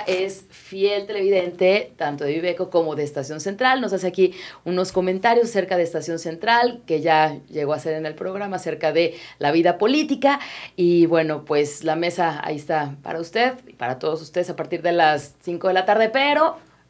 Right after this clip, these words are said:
en un, en unos días más, ya que, este, regrese la programación acá a C siete Noticias. Así que muchas gracias, señor Ángel Chavarría. Un abrazo para usted y su familia. Gracias. Ah.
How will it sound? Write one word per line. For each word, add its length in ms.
en 160
un, 520
en 120
unos 340
días 300
más, 400
ya 160
que, 300
este, 540
regrese 720
la 220
programación 720
acá 320
a 220
C 120
siete 240
Noticias. 260
Así 120
que 160
muchas 300
gracias, 280
señor 180
Ángel 200
Chavarría. 600
Un 100
abrazo 240
para 140
usted 160
y 40
su 60
familia. 380
Gracias. 480
Ah. 160